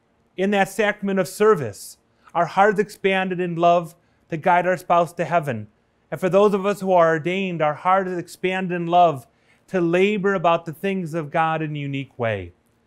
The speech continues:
The sacraments give us the fuel, if you will, to do God's work. And I know in this time of pandemic, things have been crazy. And maybe you haven't been coming to church or been afraid to.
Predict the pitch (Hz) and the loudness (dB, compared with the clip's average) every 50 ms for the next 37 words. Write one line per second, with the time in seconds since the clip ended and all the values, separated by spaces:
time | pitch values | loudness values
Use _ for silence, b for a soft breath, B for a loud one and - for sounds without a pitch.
0 | _ _ _ _ _ _ _ _ _ _ _ _ _ _ _ _ _ _ _ 170 | _ _ _ _ _ _ _ _ _ _ _ _ _ _ _ _ _ _ _ -4
1 | 160 160 - - 202 185 185 190 190 - 208 196 196 190 190 196 190 - - _ | -4 -4 -6 -4 -2 0 0 -2 -2 -4 -4 -2 -2 -2 -4 -6 -8 -12 -20 _
2 | _ _ 170 170 156 151 165 160 160 - - 156 127 - - - - 196 240 247 | _ _ 0 0 2 0 -2 -4 -4 -4 -6 -6 -6 -8 -12 -10 -6 -4 -4 2
3 | 233 214 190 147 127 123 - _ _ _ _ _ _ _ _ - 143 123 - 131 | 2 4 2 2 0 -6 -12 _ _ _ _ _ _ _ _ -8 -8 -8 -6 -6
4 | 127 117 110 110 104 101 95 90 90 _ _ _ _ _ _ _ _ _ _ _ | -6 -4 -4 -4 -4 -4 -6 -8 -12 _ _ _ _ _ _ _ _ _ _ _
5 | _ _ _ _ _ _ _ 180 175 135 135 160 156 143 151 135 131 131 123 - | _ _ _ _ _ _ _ -6 -6 -2 -2 -2 -2 2 2 2 2 2 0 -6
6 | - 117 107 98 92 - _ _ _ _ _ _ _ _ _ _ _ _ _ _ | -8 -8 -8 -8 -8 -12 _ _ _ _ _ _ _ _ _ _ _ _ _ _
7 | _ _ _ _ _ - 151 151 151 156 165 165 170 175 175 170 165 156 160 - | _ _ _ _ _ -6 -4 -2 -2 0 2 2 2 2 2 0 -2 -4 -4 -6
8 | 156 160 160 165 165 156 160 - 156 151 147 135 143 156 160 156 147 - _ - | -6 -6 -4 -4 -6 -8 -8 -6 -6 -6 -4 -4 -4 -4 -4 -6 -8 -10 _ -10
9 | 160 156 139 147 139 139 127 127 123 - 143 135 135 135 120 113 101 92 90 - | -10 -8 -8 -6 -6 -6 -6 -8 -8 -8 -6 -6 -6 -6 -8 -10 -12 -14 -14 -18
10 | _ _ _ _ _ _ _ _ _ - 143 160 175 180 180 180 175 180 180 180 | _ _ _ _ _ _ _ _ _ -10 -4 0 0 0 0 0 0 0 0 0
11 | 170 165 165 165 - - 175 180 180 175 170 165 160 - - - 185 185 185 185 | -2 -4 -6 -8 -6 -6 -4 -4 -4 -4 -6 -6 -8 -8 -8 -6 -4 -2 -2 -4
12 | 175 180 - 160 143 131 131 127 123 120 - - 170 175 175 170 156 - - 190 | -6 -6 -8 -8 -6 -6 -6 -8 -8 -10 -8 -4 -4 -2 -2 -4 -6 -10 -6 -4
13 | 185 180 180 180 180 | -2 -2 -2 -4 -6